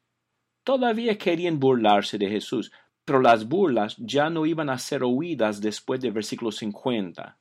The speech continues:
El texto dice, "Entonces Jesús, clamando otra vez a gran voz, exhaló el espíritu".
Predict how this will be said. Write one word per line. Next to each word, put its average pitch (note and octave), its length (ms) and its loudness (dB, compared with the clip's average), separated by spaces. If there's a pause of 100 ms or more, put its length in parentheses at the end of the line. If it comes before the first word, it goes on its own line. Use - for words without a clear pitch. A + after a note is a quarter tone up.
El G#2 160 -12
texto B2+ 340 -4
dice, C3+ 540 0 (600)
"Entonces A#2+ 920 -4
Jesús, C#3 720 -2 (200)
clamando D#3+ 760 -2
otra G#3+ 520 2
vez G3 440 -2
a C#3+ 140 2
gran D#3+ 420 -4
voz, A#3+ 540 2 (760)
exhaló C#3 1080 -4 (420)
el D3+ 400 -6
espíritu". C3 800 -8